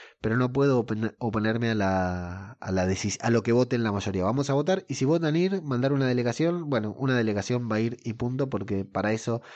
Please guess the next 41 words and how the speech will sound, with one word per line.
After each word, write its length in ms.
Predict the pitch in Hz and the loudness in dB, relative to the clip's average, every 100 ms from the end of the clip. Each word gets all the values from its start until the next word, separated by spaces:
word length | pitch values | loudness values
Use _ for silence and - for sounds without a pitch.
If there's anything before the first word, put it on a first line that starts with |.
| - - - - _ _ | -20 -18 -20 -20 _ _
para 220 | 151 156 | 2 4
eso, 440 | 185 - 185 185 _ _ - | 4 2 0 0 _ _ -2
eso 180 | 185 196 | 2 4
es 80 | 160 | 2
lo 80 | |
que 80 | 147 | 2
juramos 340 | 135 151 143 135 | 2 2 2 0
proteger", 600 | 131 117 107 98 101 _ _ | -2 -2 -2 -4 -6 _ _
le 160 | 104 | -2
dice 340 | 101 - 98 98 | -2 -2 -2 0
Millón, 360 | 131 170 170 143 | 0 0 -2 -4
le 80 | 123 | -8
dice, 280 | 113 117 - | -6 -8 -2
"y 160 | 131 131 | 2 2
es 260 | 139 - _ _ _ | 0 -10 _ _ _
por 180 | - 127 | -2 0
el 120 | 110 | 0
reino, 220 | 98 92 95 | -2 -2 -2
lo 40 | |
estamos 300 | 98 127 123 | -2 -2 0
haciendo 260 | 117 131 123 | 0 -2 0
por 140 | 117 | 0
el 100 | 107 | 0
reino, 340 | 98 90 95 - | 0 -2 -6 -6
no 180 | 113 101 | -4 -2
por 140 | 101 | -2
esa, 260 | 95 95 107 - _ - | -2 -4 -8 -10 _ -6
por 140 | 107 | -4
otra 360 | 101 98 95 90 | -4 -2 -4 -4
cosa". 360 | 90 - 90 _ _ _ _ _ _ - | -8 -10 -14 _ _ _ _ _ _ -8
Y 140 | 123 | -2
Aaron 220 | 127 123 117 | 0 0 -2
cruza 240 | 123 127 | -2 0
los 160 | 123 127 | 2 2
dedos 160 | 131 | 2
y 40 | 131 | 2
dice, 360 | - 131 - 110 | 0 -4 -4 -8
"Espero 420 | - 117 117 - | -4 -2 -4 -6
que 120 | 107 | -2
no 140 | 113 117 | 0 0
nos 280 | 117 - | -2 -6